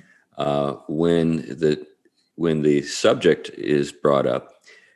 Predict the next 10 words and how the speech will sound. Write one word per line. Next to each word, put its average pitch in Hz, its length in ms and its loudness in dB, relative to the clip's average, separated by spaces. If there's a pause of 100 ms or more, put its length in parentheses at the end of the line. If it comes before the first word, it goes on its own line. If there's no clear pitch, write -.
(340)
you 76 180 -4
know, 73 300 -2 (160)
uh, - 180 -2
you 78 100 -2
know, 73 100 -2
usually 92 420 2
you 80 80 2
see 78 260 -2
guys 69 380 0
smile. 52 520 -8